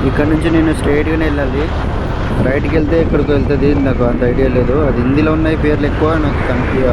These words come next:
అర్థం కావట్లేదు. ఇక స్ట్రైట్గా వచ్చేస్తే ఇక నాసిక్ వరకు వెళ్ళిపోవచ్చు.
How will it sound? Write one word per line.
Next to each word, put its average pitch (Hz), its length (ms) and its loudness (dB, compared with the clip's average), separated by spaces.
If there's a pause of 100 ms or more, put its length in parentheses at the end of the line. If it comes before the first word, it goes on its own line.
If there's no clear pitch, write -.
అర్థం 135 280 0
కావట్లేదు. 127 400 0 (1300)
ఇక 135 100 2 (180)
స్ట్రైట్గా 147 380 0
వచ్చేస్తే 151 400 0 (240)
ఇక 135 100 0 (380)
నాసిక్ 135 280 2
వరకు 135 180 0
వెళ్ళిపోవచ్చు. 120 420 0